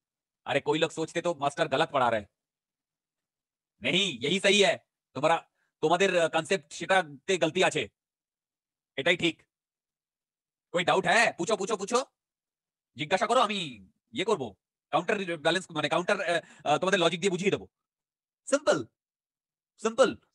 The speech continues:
তোমার spring কতটা elongate হয়েছে? এক্স ওয়ান প্লাস এক্স টু? আচ্ছা, বলবে তাহলে দাদা এই, আ, এইটার ক্ষেত্রে কি হবে বলো, বলো, বলো, এম টুর ক্ষেত্রে কি হবে বলো, এম টুর ক্ষেত্রে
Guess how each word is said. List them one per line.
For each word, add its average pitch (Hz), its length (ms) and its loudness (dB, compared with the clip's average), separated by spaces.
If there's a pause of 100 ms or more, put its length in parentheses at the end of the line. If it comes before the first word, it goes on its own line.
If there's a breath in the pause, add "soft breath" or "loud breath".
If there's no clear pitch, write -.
(180)
তোমার 208 200 6 (480)
spring 262 260 -2
কতটা 254 240 4
elongate 240 260 6
হয়েছে? 147 160 0
এক্স 147 100 -4
ওয়ান 240 100 0
প্লাস 247 140 2
এক্স 240 120 -4
টু? 339 140 -8 (600)
আচ্ছা, - 200 -4 (1600)
বলবে 131 200 -2
তাহলে 135 200 0
দাদা - 220 2
এই, 131 180 -4
আ, 127 240 0
এইটার 131 260 -4
ক্ষেত্রে 147 200 -8
কি 143 120 -2
হবে 143 100 2
বলো, 143 160 0 (220)
বলো, 160 160 0
বলো, 170 120 4
এম 160 140 0
টুর 185 120 -4
ক্ষেত্রে 180 200 -2
কি 180 80 -2
হবে 175 140 4
বলো, 175 160 0 (200)
এম 143 140 -10
টুর 175 100 -6
ক্ষেত্রে 175 220 -4